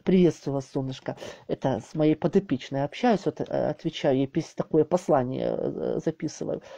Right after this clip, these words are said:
Вот, то есть один будет вести себя по одному, вот адекватно, с поврежденным мозгом, а другой будет неадекватно.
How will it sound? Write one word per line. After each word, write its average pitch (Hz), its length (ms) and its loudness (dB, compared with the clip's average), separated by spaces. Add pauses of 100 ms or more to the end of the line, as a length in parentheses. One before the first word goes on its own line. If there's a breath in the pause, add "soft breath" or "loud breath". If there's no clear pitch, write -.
Вот, 160 160 0 (220 soft breath)
то 170 180 0
есть 185 200 0
один 226 460 6
будет 196 340 6
вести 202 320 2
себя 220 360 4
по 208 220 4
одному, 175 520 2 (260)
вот 160 140 -2
адекватно, 175 720 4
с - 100 -20
поврежденным 143 720 2
мозгом, 123 400 0 (340 loud breath)
а 196 100 8
другой 226 400 8
будет 220 380 8
неадекватно. 175 880 2